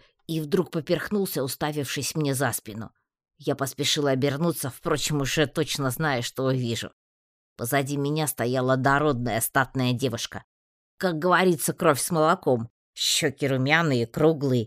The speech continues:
из-за спины видны. Коса толстая, с мою руку, да длинная. И глаза радостные-прерадостные. «Как полагаю, ты Даби», — прервала я установившееся на поляне оглушительное молчание.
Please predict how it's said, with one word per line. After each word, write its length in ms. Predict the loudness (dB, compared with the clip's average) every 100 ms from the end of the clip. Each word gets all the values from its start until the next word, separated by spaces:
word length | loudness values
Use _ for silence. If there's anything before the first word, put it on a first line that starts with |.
| -2
из-за 300 | -2 -2 -4
спины 420 | -4 0 2 2
видны. 420 | 2 0 -2 -2 -6 _ _ -6
Коса 320 | -4 -2 -4
толстая, 560 | 0 2 2 0 -4 -4
с 100 | -2
мою 280 | 4 6
руку, 420 | 6 4 2 -6 -8 _
да 180 | 2 2
длинная. 640 | 4 2 2 2 2 -2 -8 _ _ -6
И 120 | -4
глаза 560 | 2 4 4 2 0 -4
радостные-прерадостные. 1700 | -4 0 0 0 -2 0 2 0 0 0 2 0 0 0 -2 -6 -8 -12 _ _ _ _ _ _ _ _ -2
«Как 260 | -2 -2
полагаю, 720 | -4 0 0 2 4 6 4 -2 _ -2
ты 280 | 0 0 -2
Даби», — 580 | 0 4 4 4 -2 -6 _ _ _ _
прервала 500 | -4 -2 0 2 2
я 180 | 2 2
установившееся 960 | 0 -2 0 0 0 -4 -4 -4 -4
на 140 | -2 -2
поляне 480 | -4 0 0 0 0
оглушительное 720 | -2 -4 -2 -6 -4 -2 0
молчание. 760 | 0 -2 -4 -4 -4 -4 -6